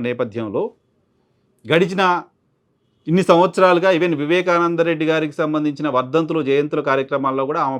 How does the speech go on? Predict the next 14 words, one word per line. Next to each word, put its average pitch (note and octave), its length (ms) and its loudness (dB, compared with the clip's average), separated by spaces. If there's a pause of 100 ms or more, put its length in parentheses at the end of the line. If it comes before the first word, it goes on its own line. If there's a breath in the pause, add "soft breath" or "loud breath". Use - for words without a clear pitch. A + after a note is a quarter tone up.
పార్టిసిపేషన్ C#3+ 720 -4
కడపలో C#3 380 -4 (200)
చాలా C#3 220 -2
తక్కువ D3 340 -8
సందర్భాల్లోనే C#3 560 0
మాత్రం B2 280 -8
చూస్తూ A2+ 240 -14
ఉన్నాం. C3 180 -14 (680 soft breath)
అటువంటి E3+ 340 0 (140)
ఆమెని F#3 220 0 (100)
ఈ D#3+ 40 0 (100)
ఏజ్లో E3+ 300 4
తీసుకొచ్చి D#3+ 420 -6
తమ D3+ 100 -2